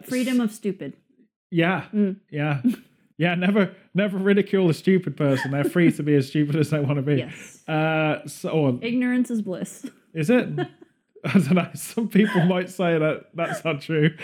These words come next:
Speaker 2: Can start wars. Uh, but what I'm <laughs> saying is,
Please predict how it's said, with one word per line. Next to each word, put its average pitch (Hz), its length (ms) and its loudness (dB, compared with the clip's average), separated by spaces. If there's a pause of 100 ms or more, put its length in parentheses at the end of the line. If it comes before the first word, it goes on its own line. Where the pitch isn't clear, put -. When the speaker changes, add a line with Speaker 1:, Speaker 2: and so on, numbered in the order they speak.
(260)
Speaker 2:
Can 165 100 0
start 160 320 -4
wars. 151 380 0 (280)
Uh, 196 440 0
but 214 160 0
what 233 180 2
I'm 226 220 2
<laughs> - 80 -8
saying - 760 -4 (120)
is, 196 400 -2